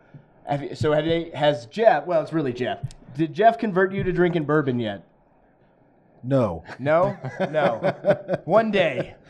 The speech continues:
Speaker 1: One
Speaker 2: What,
Speaker 1: day.
Speaker 2: what, what would I do? I wouldn't have a designated driver then.
Speaker 1: Yeah, this
Speaker 2: Come
Speaker 1: is
Speaker 2: on.
Speaker 1: a, it's a great arrangement. It's a, it's an
Speaker 2: It's a great
Speaker 1: amazing
Speaker 2: arrangement.
Speaker 1: arrangement for, for Jeff. It works out great.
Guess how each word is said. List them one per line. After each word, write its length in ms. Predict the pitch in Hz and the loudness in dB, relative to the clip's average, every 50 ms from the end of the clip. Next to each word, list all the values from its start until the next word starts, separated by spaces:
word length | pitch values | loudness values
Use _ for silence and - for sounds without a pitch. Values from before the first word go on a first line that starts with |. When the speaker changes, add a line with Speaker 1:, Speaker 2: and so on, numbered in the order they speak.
| - - _ _ - | -20 -20 _ _ -14
Speaker 1:
One 400 | 117 131 147 180 180 147 143 156 | -10 -2 0 2 2 2 2 0
Speaker 2:
What, 80 | 190 196 202 | 0 2 2
Speaker 1:
day. 80 | 175 | 4
Speaker 2:
what, 240 | 190 202 202 - 190 | 4 4 4 2 0
what 180 | 170 190 208 202 | 0 0 0 2
would 120 | 208 208 202 | 2 2 2
I 80 | 196 | 2
do? 200 | 165 143 196 196 180 | 0 -2 -4 -4 0
I 180 | 165 170 180 | 2 2 4
wouldn't 280 | 180 185 190 185 180 175 | 4 2 0 0 0 0
have 140 | 180 190 170 | 0 0 -2
a 60 | 165 | 0
designated 640 | 135 180 180 170 - 208 175 170 180 180 175 170 147 | 0 0 0 0 0 -2 -2 0 2 2 2 0 -4
driver 480 | 131 143 139 147 185 220 - 147 127 117 | -2 0 2 2 2 2 2 -2 -6 -6
then. 300 | 110 107 101 95 101 98 | -8 -10 -12 -12 -12 -8
Speaker 1:
Yeah, 180 | 131 156 170 165 | -4 0 0 2
this 180 | 170 208 233 - | 2 0 0 0
Speaker 2:
Come 120 | 302 294 | -2 -2
Speaker 1:
is 40 | 240 220 | 0 0
Speaker 2:
on. 40 | |
Speaker 1:
a, 40 | 233 | 2
it's 180 | 240 247 233 - | 2 0 -2 -2
a 60 | 285 | -4
great 300 | 208 202 208 214 214 214 | 0 2 4 4 4 4
arrangement. 560 | 202 180 165 180 196 185 156 160 156 143 139 | 2 2 2 2 0 0 -2 -2 0 0 0
It's 140 | 156 165 - | 0 -2 -2
a, 100 | 185 180 185 | -4 -2 -2
it's 140 | 185 175 - | -2 0 0
an 80 | 180 170 | 0 0
Speaker 2:
It's 80 | 160 160 | 2 2
a 40 | |
great 120 | 175 185 190 | 2 2 4
Speaker 1:
amazing 340 | 208 208 202 202 262 254 214 | 4 4 4 2 2 0 0
Speaker 2:
arrangement. 640 | 185 175 180 170 208 208 165 139 151 160 147 135 | 2 2 2 2 2 0 -2 -4 -4 -6 -6 -6
Speaker 1:
arrangement 40 | - | -8
for, 360 | - 143 143 139 139 139 - - 139 | -8 -6 -6 -6 -6 -6 -6 -6 -6
for 80 | 143 | -4
Jeff. 320 | 139 147 147 151 170 151 147 | -4 -6 -4 -2 -2 -2 -2
It 100 | 139 139 | -4 -6
works 260 | 139 160 156 - 165 | -6 -8 -8 -4 -2
out 200 | 160 135 113 110 | -2 -2 -2 -6
great. 340 | 117 123 135 139 123 117 | -6 -6 -4 -4 -6 -8